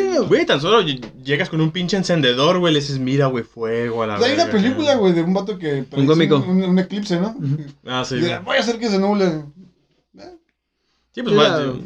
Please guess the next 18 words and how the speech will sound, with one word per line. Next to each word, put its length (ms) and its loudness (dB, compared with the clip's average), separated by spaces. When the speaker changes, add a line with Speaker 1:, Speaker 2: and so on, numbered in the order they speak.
Speaker 1:
Pero, 120 -2
o 40 -2
sea, 120 0
sí, 280 -2
sí 180 -8
tener 260 0
que 80 -6
escoger 520 2
algo 800 2
así 280 -8
para 180 -4
viajar 220 -2
el 80 -4
tiempo, 240 -10
sí 260 -8
está 320 -10
muy 200 -8
cabrón. 300 -20